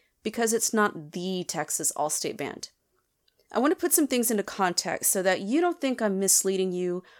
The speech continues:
or inflating my achievements. In Texas, we have the Texas Music Educators Association, or the T M E A. The T M E A has organized auditions annually for the definitive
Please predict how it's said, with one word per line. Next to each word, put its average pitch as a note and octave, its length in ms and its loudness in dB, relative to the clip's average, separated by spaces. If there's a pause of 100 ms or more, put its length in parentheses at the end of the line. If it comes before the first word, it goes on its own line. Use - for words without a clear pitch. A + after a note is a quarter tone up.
or D#3+ 380 2
inflating G3 500 2
my F3+ 140 4
achievements. - 760 -2 (1080)
In A3+ 120 -2
Texas, - 560 0 (420)
we A3+ 120 0
have A#3+ 180 4
the G#3 100 -4
Texas C4+ 500 -2
Music A3 380 0
Educators F#3 640 0
Association, - 840 -2 (500)
or A#3+ 240 6
the A3+ 100 0
T A3 280 0
M G3+ 120 2
E E3+ 120 0
A. D#2+ 180 -4 (720)
The A#3+ 80 -2
T F4 220 4
M F4+ 100 4
E C4+ 140 0
A G#3 100 2
has F#3 220 0
organized G3 580 -2
auditions F3+ 580 -2
annually A#3 500 2
for F3+ 200 -8
the F3 100 -2
definitive G#3+ 720 0